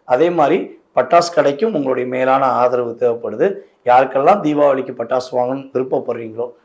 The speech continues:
உங்களுக்கு, உங்களுடைய நண்பர்களுக்கு, உறவினர்களுக்கு, உங்க கம்பெனிக்கு யாருக்கு பட்டாசு வாங்கணும்னாலும், வெடிக்கிற பட்டாசு வாங்கணும்னா கட்டாயமாக என்னை தொடர்பு கொள்ளுங்க. உங்களுக்கு பட்டாசு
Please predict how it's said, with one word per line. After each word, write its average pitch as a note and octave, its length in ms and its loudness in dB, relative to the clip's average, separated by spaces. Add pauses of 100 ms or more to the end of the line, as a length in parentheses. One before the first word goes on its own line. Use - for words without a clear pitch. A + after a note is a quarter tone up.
(160)
உங்களுக்கு, B2 460 -4
உங்களுடைய B2 420 -2
நண்பர்களுக்கு, B2 720 -2
உறவினர்களுக்கு, A#2+ 560 -4
உங்க C#3 240 -4
கம்பெனிக்கு C3 720 -4 (300)
யாருக்கு C3 500 4
பட்டாசு C3+ 260 0
வாங்கணும்னாலும், A#2+ 600 -2 (260)
வெடிக்கிற F3 500 2
பட்டாசு C#3 360 0
வாங்கணும்னா B2+ 520 -2 (200)
கட்டாயமாக C#3 560 2
என்னை A#2+ 180 -2
தொடர்பு B2+ 300 -2
கொள்ளுங்க. C3 420 0 (240)
உங்களுக்கு C3 540 -2
பட்டாசு C3+ 320 0